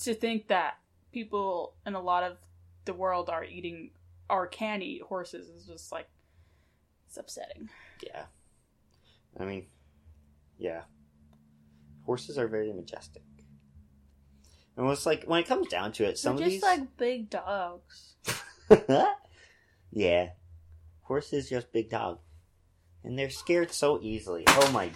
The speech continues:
Speaker 2: goodness.
Speaker 1: Chi-Chi.
Speaker 2: Sorry, our cat, I think we give our cats, we're recording this very late at night, and we normally give our cats, like, a meal at this time.
Speaker 1: Well, they have an hour.
Speaker 2: They have an hour until their meal time, but one of them's a real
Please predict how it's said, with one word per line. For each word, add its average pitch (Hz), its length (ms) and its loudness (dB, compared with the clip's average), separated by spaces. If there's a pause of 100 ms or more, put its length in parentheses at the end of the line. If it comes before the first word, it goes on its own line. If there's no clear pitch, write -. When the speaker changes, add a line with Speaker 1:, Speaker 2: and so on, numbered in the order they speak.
(100)
Speaker 2:
goodness. 113 640 -4 (160)
Speaker 1:
Chi-Chi. 302 520 0
Speaker 2:
Sorry, 85 540 -2
our 104 140 -2
cat, 92 500 2
I 107 80 -6
think - 460 -8 (320)
we 120 120 -2
give 139 240 6
our 135 140 6
cats, 117 460 2
we're 123 180 0
recording 120 480 4
this 107 160 0
very 98 340 -2
late 92 200 4
at 92 120 -4
night, 87 320 -6
and 101 140 -14
we 95 80 -10
normally 95 340 -8
give 90 200 -6
our 87 100 -2
cats, 80 380 -6
like, 82 240 -10 (480)
a 95 160 0
meal 87 320 -6
at 87 100 -6
this 95 200 -6
time. 98 480 -8
Speaker 1:
Well, 262 160 4
they 294 160 6
have 381 160 4
an 311 80 2
hour. 254 540 4 (120)
Speaker 2:
They 139 120 4
have 175 140 8
an 165 80 2
hour 120 280 4
until 98 240 -2
their 90 160 0
meal 82 200 -8
time, 92 240 -8
but 101 160 -2
one 131 140 2
of 143 100 2
them's 127 220 0
a 104 60 0
real 98 200 0